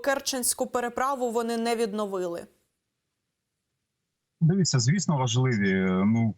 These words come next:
Speaker 2: е, ви самі кажете, що Керченська переправа сьогодні не може функціонувати в тому обсязі, якому, е, раніше вона функціонувала. І, звісно, для них сьогодні Мелітополь, е, Маріуполь, сьогодні, е, Бердянськ, для них сьогодні це сполучення,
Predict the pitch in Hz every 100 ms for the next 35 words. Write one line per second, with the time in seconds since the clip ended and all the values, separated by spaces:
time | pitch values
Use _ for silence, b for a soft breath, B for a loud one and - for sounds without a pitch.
0 | _ 98 104 104 101 101 127 135 - 147
1 | 143 - 107 98 101 95 113 - 139 -
2 | 110 - - 120 - 123 110 101 117 113
3 | 107 107 117 120 104 98 117 107 117 113
4 | 113 104 101 - - 117 110 104 82 123
5 | - 110 95 101 101 104 - 110 104 101
6 | 87 98 98 98 95 101 120 110 107 -
7 | 127 139 - 151 156 151 151 151 143 135
8 | - _ _ - 110 135 165 135 113 131
9 | 156 - 127 131 131 120 117 110 - 135
10 | 147 127 104 - _ _ - 101 104 101
11 | 101 104 120 123 151 160 123 107 - 113
12 | 131 117 120 107 95 98 107 107 101 117
13 | 107 143 143 120 - 110 127 156 - 143
14 | 143 131 127 139 - 147 143 160 - 135
15 | 127 123